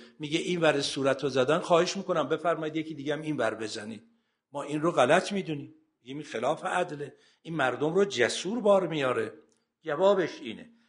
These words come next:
این حتی یأتی الله بامره، شأن نزول خاصش در رابطه با اون زمان چیه؟ استفادهش برای امروز من و شما تو این بحث اخلاقی چی؟ اون زمان چی بود؟ فعلاً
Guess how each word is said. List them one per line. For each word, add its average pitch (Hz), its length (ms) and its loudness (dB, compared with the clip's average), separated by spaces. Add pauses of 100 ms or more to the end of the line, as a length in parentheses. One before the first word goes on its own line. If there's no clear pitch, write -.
این 208 180 -6
حتی - 580 -2
یأتی 135 580 -2
الله 127 440 0
بامره، 135 840 -2 (680)
شأن 247 720 4
نزول 233 540 6
خاصش 220 680 0
در 196 200 4
رابطه 190 440 4
با 180 120 4
اون 202 320 4
زمان 180 420 6
چیه؟ 165 540 0 (420)
استفادهش 147 760 -2
برای 156 360 0
امروز 151 420 2
من 131 220 4
و 123 60 2
شما 131 500 0 (200)
تو 196 100 -2
این 196 140 0
بحث 127 300 2
اخلاقی 120 540 -2
چی؟ - 260 -12
اون 214 160 -2
زمان 185 320 2
چی 165 160 -6
بود؟ 139 240 -6 (720)
فعلاً 214 360 -8